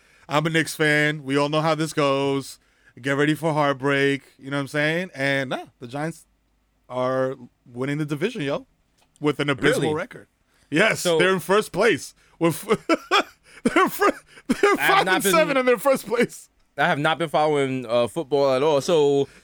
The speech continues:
Speaker 2: is the division super weak this year? I heard that.
Speaker 1: It's
Speaker 2: Like,
Speaker 1: trash.
Speaker 2: it's trash?
Speaker 1: It's, it's com-, it's comically bad.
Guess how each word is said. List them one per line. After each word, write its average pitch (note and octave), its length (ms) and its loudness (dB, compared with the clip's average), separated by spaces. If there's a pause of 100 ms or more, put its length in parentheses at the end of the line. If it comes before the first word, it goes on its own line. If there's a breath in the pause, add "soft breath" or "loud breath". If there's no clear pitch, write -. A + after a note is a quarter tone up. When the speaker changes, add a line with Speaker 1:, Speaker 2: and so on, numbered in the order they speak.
(140)
Speaker 2:
is C#3 160 0
the D3+ 100 0
division D3 480 -2
super E3+ 200 -2
weak A3+ 240 0
this G#3 200 -8
year? A3+ 180 0
I G3 80 2
heard F#3+ 180 0
that. G#3+ 280 0
Speaker 1:
It's - 360 0
Speaker 2:
Like, C3+ 160 0
Speaker 1:
trash. C#3 880 0
Speaker 2:
it's A2+ 140 -12
trash? D#3 360 0
Speaker 1:
It's, - 80 -14
it's C#3+ 120 -4
com-, E3 360 -2
it's C#3 160 -2
comically C#3 540 -2
bad. G#2+ 320 -10